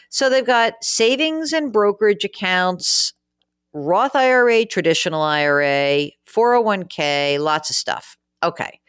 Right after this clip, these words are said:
So with low interest rates, we're thinking we should try to move as much of our I R A funds into Roths as possible this year. And I'm hoping that you can help me decipher the rules.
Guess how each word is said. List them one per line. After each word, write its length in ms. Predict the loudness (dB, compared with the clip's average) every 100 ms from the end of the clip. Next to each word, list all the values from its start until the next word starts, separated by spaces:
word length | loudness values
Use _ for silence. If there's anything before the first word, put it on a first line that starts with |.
| _ _ _ _ _ _
So 300 | -6 0 2
with 200 | 4 2
low 280 | 2 2 2
interest 460 | 0 -2 -4 -4 0
rates, 380 | 2 2 -2 -6
we're 120 | -4
thinking 320 | -4 -4 -6
we 80 | -6
should 160 | -6
try 160 | -4 -2
to 80 | -2
move 240 | -2 -2
as 180 | -2 -4
much 240 | -2 -2
of 80 | -2
our 180 | 0 0
I 220 | 0 0
R 160 | 2 0
A 100 | -2
funds 360 | -2 -6 -6
into 320 | -8 -8 -4 -4
Roths 420 | 0 0 -2 -6 -6
as 180 | -6
possible 460 | -4 -4 -4 -4 -4
this 240 | -4 -4
year. 340 | -4 -4 -4 -10 _
And 160 | -6 -4
I'm 100 | -4
hoping 400 | -2 -2 -2 -4
that 80 | -4
you 120 | -4
can 120 | -6
help 200 | -6 -6
me 80 | -6
decipher 760 | -6 -6 -6 -6 -6 -6 -6
the 140 | -6 -6
rules. 400 | -10 -14 -14